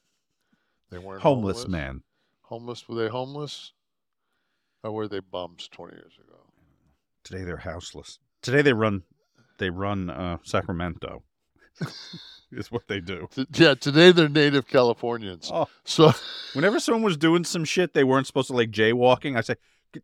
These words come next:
Speaker 2: "Just tell 'em you're homeless if they stop you. They, they won't do a thing."
Speaker 1: Right. So
Speaker 2: Good.
Speaker 1: she said
Speaker 2: Now,
Speaker 1: that
Speaker 2: so she's with Trump?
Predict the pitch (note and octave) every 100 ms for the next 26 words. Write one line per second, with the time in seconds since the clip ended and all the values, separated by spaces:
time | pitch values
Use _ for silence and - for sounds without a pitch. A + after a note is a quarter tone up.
0 | - E3+ - G#3 G#3 G#3 F#3+ F#3 F3 E3+
1 | D3 D#3+ - D3 B2+ F#2 F2 G#2+ G#2+ -
2 | B2 B2 B2+ C3 C#3 C3 C#3 B2 - G#2+
3 | F2 _ _ - G2+ F#2 F2 E2+ _ _
4 | _ _ _ _ _ _ _ - C3+ B2+
5 | - F3 - D#3 D3 G#3 A#3 A3+ A#3+ G3+
6 | E3 C#3+ G3 - - G3 A#3+ -